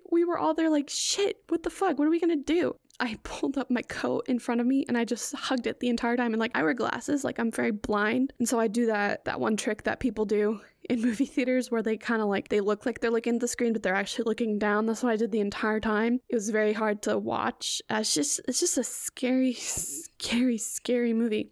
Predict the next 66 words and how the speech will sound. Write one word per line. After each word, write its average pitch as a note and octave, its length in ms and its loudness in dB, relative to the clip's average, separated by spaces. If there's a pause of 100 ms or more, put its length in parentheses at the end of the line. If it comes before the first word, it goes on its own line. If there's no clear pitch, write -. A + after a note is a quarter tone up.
And C4 100 2
so C#4+ 440 2 (300)
at - 120 -4
the A3 160 0
end, G#3+ 200 2
you A3 100 0
know, - 140 -2
we're - 120 -2
discussing A#3 480 -2
it G#3+ 100 -2
kind A3 180 0
of, A3+ 140 -4
and A#3 180 2
then C4+ 80 4
he B3+ 100 2
says, A3 400 -2 (120)
"Okay, D4 220 0
I'll B3+ 100 2
give D4+ 180 0
you D4+ 80 2
the A#3 100 -2
choice. - 600 -4
Well, B3 220 0
we D#4+ 80 2
can D4 160 0
watch - 460 -4 (420)
The G#3 60 0
Grudge, G#3+ 340 -4
but A3+ 120 0
it's A#3 140 0
up B3 120 0
to G#3 120 -4
you F#3+ 80 -4
guys." - 180 -4
So A#3 100 -2
the G#3+ 120 0
American F#3 280 0
version - 220 -2
of - 60 0
The - 60 -4
Grudge. - 280 -4 (140)
Um, G#3 500 2
"We A#3+ 80 0
can A3+ 100 0
watch G3+ 200 -2
it - 20 -2
on A3 160 0
Thursday. A#3+ 340 -2
I'll A3+ 120 0
let - 220 -4
you - 60 -8
guys - 160 -4
have - 140 -6
a - 20 -20
choice. B3 420 0
You A3 100 -2
know, - 40 -6
you - 120 -4
guys - 160 -4
can B3+ 120 -2
have A#3+ 160 -6
a - 60 -4
vote." A#3+ 520 0
And B3 460 0 (260)
come E4 200 0
Thursday C#4+ 600 0